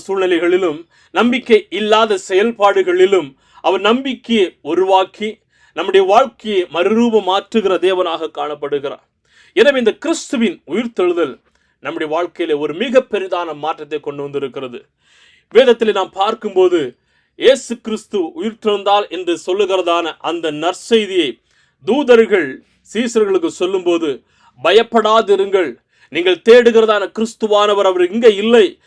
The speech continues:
அவர் உயிர்த்தெழுந்தார்" என்கிறதான நற்செய்தியை அவர்களுக்கு கொடுத்திருக்கிறார்கள். இன்றைக்கு உங்களை பார்த்து நான் சொல்லுகிறதான ஒரு செய்தி என்னவென்று சொன்னால், உங்களுடைய சூழ்நிலைகளை பார்த்து நீங்கள் பயப்பட வேண்டாம். உங்களுடைய வாழ்க்கையிலே காணப்படுகிறதான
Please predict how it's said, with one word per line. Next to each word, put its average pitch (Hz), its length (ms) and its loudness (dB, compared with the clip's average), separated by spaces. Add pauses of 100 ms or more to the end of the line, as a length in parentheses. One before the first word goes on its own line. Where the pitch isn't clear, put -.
(160)
அவர் 147 220 -4
உயிர்த்தெழுந்தார்" 233 880 2
என்கிறதான 180 380 -2
நற்செய்தியை 165 760 -4 (260)
அவர்களுக்கு 147 560 -6
கொடுத்திருக்கிறார்கள். 131 640 -10 (360)
இன்றைக்கு 208 280 -2
உங்களை 220 280 6
பார்த்து 208 360 -6
நான் 190 180 -4 (100)
சொல்லுகிறதான 180 540 -2
ஒரு 156 120 -6
செய்தி 160 280 -6
என்னவென்று 156 360 -6
சொன்னால், 151 420 -4 (320)
உங்களுடைய 214 380 2
சூழ்நிலைகளை 233 520 4
பார்த்து 214 360 -2
நீங்கள் 196 180 -2
பயப்பட 196 400 -2
வேண்டாம். 185 440 -2 (380)
உங்களுடைய 180 200 0
வாழ்க்கையிலே 233 400 4
காணப்படுகிறதான 226 840 2